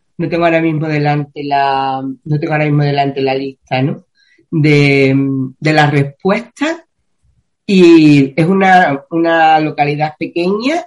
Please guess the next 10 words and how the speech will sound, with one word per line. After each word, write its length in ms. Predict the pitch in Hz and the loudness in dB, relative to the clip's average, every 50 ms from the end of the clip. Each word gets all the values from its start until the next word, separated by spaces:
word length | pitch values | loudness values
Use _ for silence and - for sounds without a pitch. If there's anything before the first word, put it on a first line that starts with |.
| _ | _
y 120 | - 190 170 | -6 -4 -2
muy 160 | 170 165 156 | -2 -2 0
católica, 880 | 151 143 135 139 139 135 135 131 131 131 - - 127 123 131 - _ _ _ _ _ _ _ _ _ _ | 0 -2 -2 -2 -2 -2 0 -2 -2 -4 -6 -6 -6 -6 -6 -8 _ _ _ _ _ _ _ _ _ _
y 300 | - 170 160 156 151 151 160 | 0 2 2 2 2 2 2
el 100 | 151 156 | 2 2
índice 500 | 170 180 185 185 196 185 - 202 196 190 | 4 2 2 0 -2 -2 -2 -2 0 0
de 100 | 185 175 | 0 -2
prostitución 800 | - 165 165 160 - 151 147 147 147 147 - - 170 170 165 | -4 -6 -10 -10 -10 -12 -10 -10 -10 -8 -6 -4 -4 -2 0
es 60 | 151 | 0
inmenso. 1000 | 147 143 139 139 139 143 147 175 220 240 208 - - - - - 113 110 - _ | 2 2 2 2 0 0 0 -2 -2 -4 -8 -10 -12 -14 -16 -14 -16 -16 -16 _